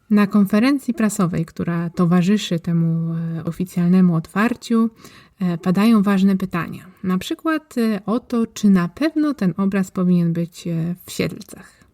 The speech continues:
Czy to jest dla niego dobre miejsce? Odpowiada ksiądz Drozd,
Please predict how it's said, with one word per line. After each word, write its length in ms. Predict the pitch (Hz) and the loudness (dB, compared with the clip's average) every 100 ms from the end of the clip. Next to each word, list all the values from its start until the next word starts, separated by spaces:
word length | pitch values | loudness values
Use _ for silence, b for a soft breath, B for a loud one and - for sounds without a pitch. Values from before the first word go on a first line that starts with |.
| _ _ _ _ _ | _ _ _ _ _
Czy 120 | - 240 | -12 0
to 80 | |
jest 120 | 220 202 | 2 4
dla 80 | |
niego 220 | 190 190 180 | 2 2 2
dobre 260 | 170 165 | 0 -2
miejsce? 380 | - 165 - - _ _ _ b b b b b b b b b b _ | -6 -10 -18 -20 _ _ _ b b b b b b b b b b _
Odpowiada 840 | 190 - 196 214 247 247 247 240 | -6 0 0 2 0 0 0 -2
ksiądz 400 | 233 - 202 190 | -4 -2 0 2
Drozd, 480 | 175 - 180 - - | 0 -2 -6 -10 -20